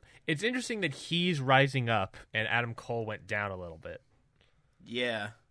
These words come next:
Speaker 1: Or if anything, they may, if anything, maybe they evened out a little bit more.
Speaker 2: Mm-hmm.
Speaker 1: Uh, if we look at the whole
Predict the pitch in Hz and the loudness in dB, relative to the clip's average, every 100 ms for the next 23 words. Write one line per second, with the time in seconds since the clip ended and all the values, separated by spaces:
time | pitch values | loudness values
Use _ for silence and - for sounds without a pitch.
0 | _ _ _ _ _ - 123 123 139 131 | _ _ _ _ _ -6 -2 0 0 0
1 | 123 120 120 127 123 147 151 139 127 123 | -2 0 0 0 0 -2 0 -2 -2 -2
2 | 120 113 107 - 123 110 107 101 101 98 | -2 -4 -6 -6 -6 -4 -4 0 0 -2
3 | 87 87 85 - 85 80 - _ _ _ | -8 -14 -14 -16 -18 -18 -20 _ _ _
4 | - - _ - - - _ - 101 113 | -20 -20 _ -20 -20 -20 _ -8 -6 -4
5 | 101 127 131 131 107 117 - - - 143 | -6 -4 -2 -2 -2 -4 -4 -10 -2 4
6 | 151 151 147 147 | 4 4 2 -2